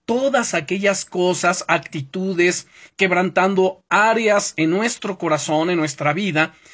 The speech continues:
que simplemente no son agradables delante del Señor. Por ejemplo, hay gente que tiene años caminando en el Evangelio,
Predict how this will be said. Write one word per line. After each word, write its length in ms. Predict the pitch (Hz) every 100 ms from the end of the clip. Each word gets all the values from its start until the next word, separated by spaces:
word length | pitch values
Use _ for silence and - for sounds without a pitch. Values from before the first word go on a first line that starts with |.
| - -
que 100 | 233
simplemente 560 | 226 302 277 240 247 240
no 120 | 240
son 180 | 240 233
agradables 500 | 190 170 190 202 190
delante 320 | 170 185 185
del 140 | 170 160
Señor. 460 | 175 190 220 190
Por 160 | - 190
ejemplo, 640 | 185 240 269 - 185 135 _ _ _ - - -
hay 120 | 233
gente 280 | 269 254 214
que 100 | 233
tiene 220 | 240 240
años 260 | 247 247 -
caminando 640 | 196 190 190 208 214 202
en 100 | 196
el 100 | 165
Evangelio, 840 | 156 156 156 175 160 165 202 -